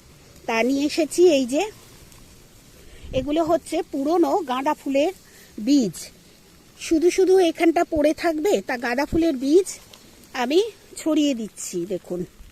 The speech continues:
কারণ যদি দুটো চারটে চারা হয় সেটা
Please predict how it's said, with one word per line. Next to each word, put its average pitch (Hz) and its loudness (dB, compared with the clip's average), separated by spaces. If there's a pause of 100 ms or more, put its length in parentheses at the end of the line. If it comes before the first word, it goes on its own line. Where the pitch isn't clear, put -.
(1000)
কারণ 269 4 (160)
যদি 320 2 (200)
দুটো 277 -4 (100)
চারটে 294 -4 (120)
চারা 254 -2
হয় 254 0 (100)
সেটা 233 -6